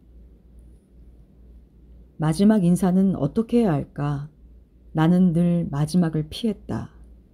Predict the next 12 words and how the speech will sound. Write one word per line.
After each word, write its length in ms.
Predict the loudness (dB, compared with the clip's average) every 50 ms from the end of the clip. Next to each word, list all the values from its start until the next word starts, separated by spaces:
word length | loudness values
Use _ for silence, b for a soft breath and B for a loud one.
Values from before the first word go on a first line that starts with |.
| _ -20 -20 -20 -20 -20 -20 _ b b b b -4
경기버스에서 760 | 0 2 2 4 2 2 2 0 0 0 -2 -2 0 0 0
일할 380 | 0 2 2 0 0 -2 -4 -6
때 360 | -4 -2 -2 -2 -4 -4 -8 b b b b
이곳으로의 760 | 0 2 2 2 0 0 0 0 0 2 2 2 2 2 2
이직이 500 | 0 0 -2 -2 -4 -8 -6 -4 -4 -6
확정된 640 | -6 -8 -14 -20 _ 0 2 2 2 2 2 0 0
후 340 | 0 0 -2 -2 -4 -6 -10 -18 _ _ _ _ _ _ _ _ _ _ _ -10
동료 320 | -2 2 4 6 6 4 4
기사들이 480 | 2 0 0 0 0 0 0 -2 -2
축하한다며 880 | -4 -6 -16 -14 -6 0 2 2 2 2 2 2 2 2 2 0 0 -4 b b b b
송별회를 960 | -12 -6 -4 -2 0 2 2 2 2 2 2 2 2 4 2 2 2 0 -4 -4
해주었다. 600 | -4 -2 0 0 -2 -2 -6 -10 -10 -10 -10 -10